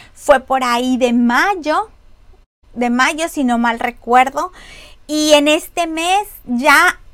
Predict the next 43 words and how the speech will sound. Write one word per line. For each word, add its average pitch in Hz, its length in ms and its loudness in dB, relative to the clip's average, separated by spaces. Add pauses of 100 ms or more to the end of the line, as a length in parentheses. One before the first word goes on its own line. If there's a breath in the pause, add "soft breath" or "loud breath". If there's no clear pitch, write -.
(680)
quizá 320 520 2
alguno 339 420 -2
de 302 120 -6
ustedes 311 540 -4
ya 277 200 -2
tenía 285 520 0
algún 269 380 0
conocido 262 1300 0
finales 247 500 -4 (180)
de, 202 400 -6
vamos 226 240 -8
a 214 80 -2
ver 190 140 -4
en 208 120 -8
qué, 190 260 -12 (340 loud breath)
en 247 280 -2
qué 339 220 0
mes, 320 300 -4
ya 254 120 4
le 262 120 0
voy 262 120 2
a 254 80 4
decir 247 320 -4
exactamente, 254 960 -4
por 233 200 -4
aquí 226 220 -8
tenemos, 254 640 -4
vamos 226 320 -4
a 233 100 -8
checar 202 400 -4
el 226 160 -6
calendario, 170 680 -6
vamos 220 300 -8
a - 60 -12
checar 202 300 -6
porque 208 240 -10
no 208 120 -6
me 226 100 -4
acuerdo 220 400 -4
bien 214 260 -6
de 214 80 -8
las 185 320 -8
fechas. 294 540 -4